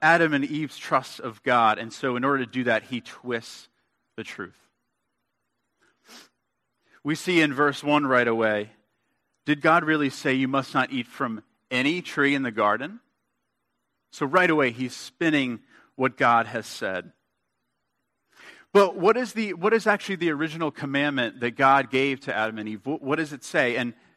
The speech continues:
and what is the context for what he said? Well, we see it in chapter two, if you want to look at verses fifteen to eighteen. And God said, "The Lord God took the man and put him in the Garden of Eden to work it and keep it.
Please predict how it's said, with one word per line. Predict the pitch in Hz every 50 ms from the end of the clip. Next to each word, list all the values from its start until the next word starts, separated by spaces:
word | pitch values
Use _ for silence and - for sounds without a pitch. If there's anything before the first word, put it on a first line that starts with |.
| _ _ _ _ _ -
and | 131 135
what | 143 147 151 156
is | 143 -
the | - 127
context | 113 - - - 160 160 170 170 - - 113 98 - -
for | - - 117
what | 107 101 101
he | 101 101
said? | - - - 104 92 90 87 - _ _ _ -
Well, | 127 131
we | 135 135
see | 127 - - 180 165
it | 151
in | 135 123 117 110 - _ _ _ _ _ _ -
chapter | - 175 147 131 - - 131
two, | - - - 151 139 139
if | 131 131 -
you | 143 131
want | 131 127
to | 123
look | 120 123 123 -
at | 131 123
verses | 117 120 123 120 - - 107 - - _ _ _ _ _
fifteen | - - - 175 160 - - - - 147 135 131 120
to | 117 117 - 123
eighteen. | 127 139 147 - - 123 101 101 101 107 127 _ _ _ _ _ _ _ _ _ _ _ _ _ _ _ _ _ _ _ _ _ _ _ _ _ _ _ _ _ _ _ _ _ _ _ _ - - - - - _ _ _ _ _ _ -
And | 160
God | 165 175 165 160
said, | - - 180 151 143 139
"The | 151 143
Lord | 139 139 147 151 151 160 170 170 151
God | 156 147 135 139 151 -
took | - - 160 - -
the | 185 175
man | 147 131 123 127 131 139
and | 139 127 -
put | - - 190 156
him | 156
in | 160 156
the | 160 151
Garden | 131 139 131 139 147 151
of | 135 120
Eden | 120 120 117 127 123
to | - - 120
work | 104 107 113 117 113 -
it | 147 147 -
and | 143 147 139
keep | - - - 110 - -
it. | 107 113